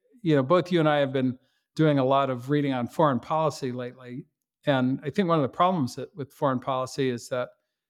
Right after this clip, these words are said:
people have, who are in the business, have gotten education that's extremely dated. You know, the world has really changed. Warfare has changed. Power has changed. Economics have changed, you know, since the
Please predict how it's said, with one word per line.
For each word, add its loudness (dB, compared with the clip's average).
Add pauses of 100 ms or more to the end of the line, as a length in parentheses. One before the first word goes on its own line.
people 4
have, -2 (340)
who 4
are 6
in 2
the 2
business, -2 (120)
have 0 (440)
gotten 4
education -2
that's -6 (180)
extremely 2
dated. 0
You -14
know, -10
the -12
world 2
has -6
really 0
changed. -6
Warfare 0
has -8
changed. -6 (480)
Power 4
has -2
changed. -4 (180)
Economics -2
have -4
changed, -4
you 0
know, -6
since 0
the -6